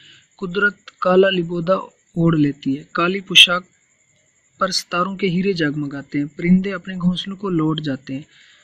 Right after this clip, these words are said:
चांद आसमान पर चमकता है, तो लोग अपने घरों को वापस चले जाते हैं। ठीक है, ओके, यानी कि ये बे-, ये नज़म बेटा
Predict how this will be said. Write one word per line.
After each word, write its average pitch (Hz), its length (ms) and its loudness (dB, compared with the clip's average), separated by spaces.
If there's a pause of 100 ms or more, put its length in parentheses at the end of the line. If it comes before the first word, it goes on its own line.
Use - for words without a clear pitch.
(220)
चांद 185 520 2 (140)
आसमान 175 440 -2
पर 175 160 -6
चमकता 151 480 -2
है, 147 100 -6
तो 156 180 -14
लोग 175 300 -8
अपने 175 460 -4
घरों 165 300 -8
को 156 140 -4
वापस 156 420 -6 (140)
चले 143 240 0
जाते 131 320 -10
हैं। 156 180 -12
ठीक 180 180 -6
है, 247 100 4 (1200)
ओके, 175 200 0 (640)
यानी 190 180 2
कि 220 120 -2
ये 202 220 0
बे-, 196 300 -2
ये 180 240 -2
नज़म 185 320 2
बेटा 202 300 2